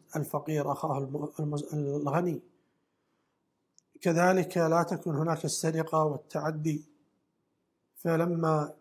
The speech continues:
يكون هناك تكامل وتكافل فإنه يعيش الكل بأمان وطمأنينة، ولا يتعدى أحد على مال أحد.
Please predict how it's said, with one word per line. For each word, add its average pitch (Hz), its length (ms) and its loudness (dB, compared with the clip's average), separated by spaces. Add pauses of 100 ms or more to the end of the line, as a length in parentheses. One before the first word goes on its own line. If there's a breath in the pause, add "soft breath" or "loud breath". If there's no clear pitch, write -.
(140)
يكون 156 240 -6
هناك 160 260 0
تكامل 180 760 0
وتكافل 156 800 -2 (1500)
فإنه 160 680 0
يعيش 156 360 -2
الكل 175 280 -4
بأمان 151 480 -2
وطمأنينة، 143 600 -6 (1800)
ولا 180 240 4
يتعدى 175 380 0
أحد 156 220 -2
على 156 200 0
مال 160 180 0
أحد. - 340 -8